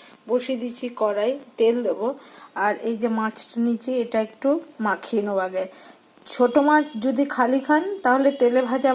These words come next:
ভালো, কিন্তু তেলে মচমচে করে ভাজলে তার তো কোনো উপকার থাকে না। তো ছোট মাছে ফসফরাস আছে, চোখের জন্য খুবই ভালো। তো সেই জন্য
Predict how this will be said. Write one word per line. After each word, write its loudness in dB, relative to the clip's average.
ভালো, 2
কিন্তু -2
তেলে 8
মচমচে -2
করে 6
ভাজলে 2
তার 2
তো 0
কোনো 0
উপকার 2
থাকে 0
না। 0
তো 2
ছোট 0
মাছে 2
ফসফরাস 6
আছে, -2
চোখের 2
জন্য 4
খুবই -2
ভালো। 4
তো 4
সেই 0
জন্য 2